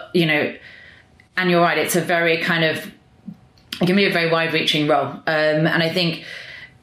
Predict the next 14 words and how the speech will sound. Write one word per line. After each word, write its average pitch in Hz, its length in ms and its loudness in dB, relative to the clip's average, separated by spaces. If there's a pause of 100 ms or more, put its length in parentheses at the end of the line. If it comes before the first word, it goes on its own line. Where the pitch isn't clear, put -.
(440)
particularly 196 500 0
it's - 140 -4
very 175 180 0
interesting 170 460 0
with 156 100 0
something 160 220 2
like 151 140 -2
blockchain, 180 320 0
which 160 100 2
is 143 80 -4
such - 320 -2
a 175 60 -2
highly 160 320 0
technical - 560 -4